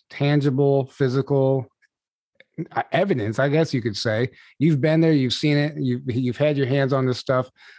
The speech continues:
So, and you've seen some pretty weird things going on down there. And,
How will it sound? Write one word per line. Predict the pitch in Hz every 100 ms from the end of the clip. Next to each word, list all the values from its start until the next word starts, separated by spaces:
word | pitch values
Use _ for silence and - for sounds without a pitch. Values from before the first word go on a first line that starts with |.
| _
So, | - 139 127 127 139
and | 131 127
you've | 131 123 120
seen | 147 147 135
some | 135
pretty | 117 139 127
weird | 117 127 123
things | 147 151 117
going | 120 110
on | 107 110
down | 110 110
there. | 110 107
And, | 113 113 110